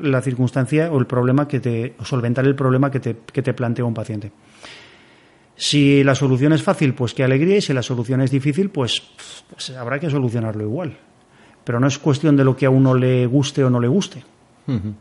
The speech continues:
Speaker 1: Hombre, lógicamente me gusta mi trabajo. Podría estar acarreando piedras, pero no me da la gana hacerlo. O sea, no haría cosas que no me gustan filosóficamente. Me gusta mi trabajo, no todos los días y no a todas horas, pero en general me gusta.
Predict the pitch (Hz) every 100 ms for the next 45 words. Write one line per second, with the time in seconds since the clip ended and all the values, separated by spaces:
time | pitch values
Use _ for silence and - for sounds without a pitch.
0 | _ _ _ - 202 180 117 113 123 127
1 | 165 135 120 123 131 127 117 127 143 -
2 | - - - _ - 120 127 139 139 135
3 | 123 127 127 117 123 175 160 - - -
4 | - _ _ _ - 113 110 123 117 107
5 | 107 98 156 139 - _ _ _ _ _
6 | _ _ - 113 117 123 131 139 127 131
7 | 131 123 117 139 135 131 120 - _ _
8 | _ _ _ _ _ _ - 143 131 131
9 | 127 120 165 160 110 - _ _ _ _
10 | _ _ _ _ - 123 131 139 143 135
11 | 127 165 139 117 127 127 127 120 135 175
12 | 202 214 - _ - - _ _ 139 127
13 | 127 135 135 156 202 214 139 123 123 117
14 | 131 139 127 175 123